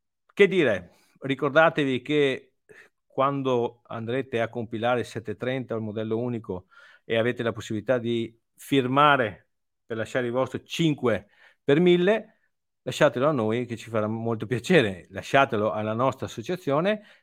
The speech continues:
perché servirà a, eh, aiutare, eh, le persone che sono in stato di sovraindebitamento e a aiutarci nella nostra opera di divulgazione.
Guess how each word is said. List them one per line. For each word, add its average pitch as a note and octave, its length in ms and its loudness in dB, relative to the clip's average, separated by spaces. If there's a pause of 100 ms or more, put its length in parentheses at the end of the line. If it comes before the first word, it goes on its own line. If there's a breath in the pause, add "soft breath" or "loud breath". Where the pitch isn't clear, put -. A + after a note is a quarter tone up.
(120)
perché D#3 300 -2
servirà A2+ 680 -2
a, G#2 240 -8 (720)
eh, G2 320 -10
aiutare, A#2+ 760 -4 (580)
eh, F#2 320 -10
le F#2 140 -10
persone G#2+ 500 -8
che - 140 -16
sono A2 180 -10
in F#2+ 60 -10
stato A2 300 -6
di F2+ 60 -8
sovraindebitamento C3+ 920 -8 (300 loud breath)
e D3+ 140 4
a D#3 80 8
aiutarci B2+ 680 0
nella G#2+ 240 -4
nostra G2 400 -6
opera F#2 280 -8
di F2 320 -10
divulgazione. F#2 1000 -8